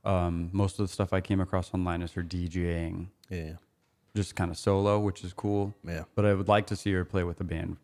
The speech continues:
Speaker 1: That'd be very
Speaker 2: Yeah.
Speaker 1: interesting to see that style of music played.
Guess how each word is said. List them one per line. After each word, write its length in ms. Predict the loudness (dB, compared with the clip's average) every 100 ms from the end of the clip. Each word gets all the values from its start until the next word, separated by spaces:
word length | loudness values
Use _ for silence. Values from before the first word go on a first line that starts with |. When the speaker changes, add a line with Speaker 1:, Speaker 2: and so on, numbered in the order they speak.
| _
Speaker 1:
That'd 140 | 0 0
be 60 |
very 180 | 0 0
Speaker 2:
Yeah. 80 | -2
Speaker 1:
interesting 400 | -4 -6 -2 -2
to 60 | 0
see 140 | 0
that 180 | 0 -2
style 260 | 0 0 2
of 80 |
music 320 | -2 -4 -6 -4
played. 320 | -4 -4